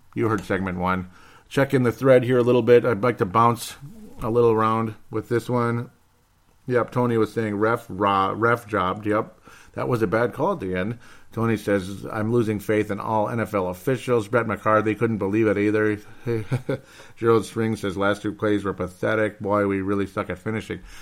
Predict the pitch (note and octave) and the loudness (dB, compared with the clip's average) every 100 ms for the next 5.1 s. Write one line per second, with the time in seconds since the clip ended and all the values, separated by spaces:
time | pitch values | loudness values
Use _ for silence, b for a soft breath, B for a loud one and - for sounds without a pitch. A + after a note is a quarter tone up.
0 | B A3+ G3+ E3 - A#2+ F#2+ F#2 A2 - | B 0 4 4 4 0 2 0 0 -2
1 | F#3 D#3+ C3+ E3 D#3 B2 C#3 - - B2 | 2 4 6 4 4 2 -6 -14 -2 0
2 | D#3+ E3 - D3+ C3+ B2+ G2+ F2 F#2+ F2+ | 2 0 2 2 4 0 -4 -6 -6 -4
3 | F#2+ G2+ G2+ - B2+ A#2+ A2+ G#2 F#2+ F#2+ | -4 -2 -4 -6 -2 0 0 0 -2 -2
4 | F#2 F2 - B B B - - - - | -2 -4 -12 B B B -10 -6 -6 -8
5 | - | -12